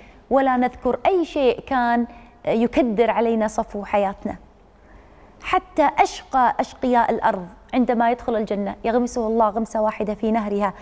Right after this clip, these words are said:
فيقول: "هل رأيت شرا قط؟" قال: "لا يا ربي، ما أذكر أني تأذيت من شيء قط أبدًا". من قوة نعيم الجنة ومن عظمة خلق الله فيها،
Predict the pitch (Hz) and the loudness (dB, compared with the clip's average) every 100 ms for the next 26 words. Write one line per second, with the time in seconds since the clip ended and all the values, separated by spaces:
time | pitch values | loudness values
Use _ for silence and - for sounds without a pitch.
0 | - - - 226 220 233 220 202 - - | -20 -18 -4 0 0 0 0 0 0 0
1 | 240 226 - 240 202 202 269 285 - 233 | 0 -2 -4 -2 -2 -2 -2 -2 -2 0
2 | 226 220 214 202 208 208 233 269 - 262 | 2 2 0 -2 -4 -2 0 -2 -2 -2
3 | 233 220 214 220 - - - - - 226 | 0 0 -2 -6 -16 -20 -20 -4 0 0
4 | 196 220 214 214 190 202 190 208 - 185 | 2 0 0 -6 -6 -8 -6 -8 -6 -6
5 | 190 - - - - - - - - - | -4 -6 -10 -18 -20 -20 -20 -20 -20 -20
6 | - - - - - 220 - 285 247 240 | -20 -20 -20 -14 -4 -2 2 2 2 0
7 | 226 240 214 190 175 220 202 196 - - | -2 0 0 0 0 0 0 -4 -10 -16
8 | - 214 214 214 208 233 277 269 220 - | -4 -2 0 0 0 -2 0 0 0 -4
9 | - - - 311 302 233 208 190 196 190 | -16 -6 -2 0 2 0 2 0 -2 -6
10 | 185 | -6